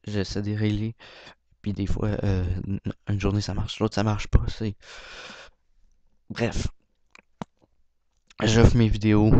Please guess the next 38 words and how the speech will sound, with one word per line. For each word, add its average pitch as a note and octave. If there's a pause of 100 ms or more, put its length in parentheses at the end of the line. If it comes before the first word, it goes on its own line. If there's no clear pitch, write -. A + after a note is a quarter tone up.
(1600)
ils A#2+
vont F#2+
être G2
toujours G#2+ (260)
au G#2+
nom G2+
d'Accro G2+
des G2+
Jeux. G#2 (520)
Je, - (380)
euh, F2 (420)
c'est -
ça G#2+
que G2
j'offre. G2 (440)
Euh, F2 (2250)
l'échange G2
de G2
cadeaux, G2+
ça, - (880)
ça, -
c'est F2 (180)
toujours G#2+
au G#2
nom G2+
d'accro G2
des G2
jeux G2
point F#2+
com. G2+
Ça, F#2
ça -
a -
été F#2
un F#2
trademark F#2+
depuis, F2+
euh, F2+